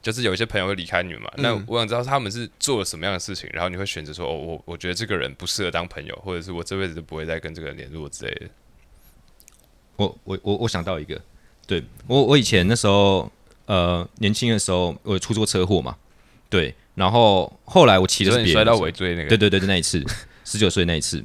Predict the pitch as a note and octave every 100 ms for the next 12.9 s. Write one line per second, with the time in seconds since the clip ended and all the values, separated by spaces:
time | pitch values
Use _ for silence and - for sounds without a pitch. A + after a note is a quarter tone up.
0 | - F#2 G#2 B2 F#2+ F2+ F#2+ - _ -
1 | F2+ F2+ A#2+ G#2 _ _ A2 G#2 - F#2
2 | F#2 - D#2+ G2 G2+ G2+ E2+ - D#2+ -
3 | - - - _ _ G2+ D#2 F2+ G2+ A#2
4 | C3+ C3 F2+ E2 G2+ - D#2 C2+ E2+ F#2
5 | D#2 C2 - C2 B1+ - - - - F2+
6 | D#2 - E3+ - - E3 - D3+ A2 G2
7 | F2+ - G#2+ D#2+ E2+ C#2 C2 - - -
8 | - C#3 A#2+ - G2+ - C#2+ D2+ C2 -
9 | _ _ - C#3 A2 - - - A#2+ B2
10 | F#2+ - A#2+ A2+ G#2 F2 D2 D#2+ F#2 F#2
11 | G#2 E2+ - - G#2+ - C#2 D2 E2+ E2
12 | B1+ - - - _ _ _ - F2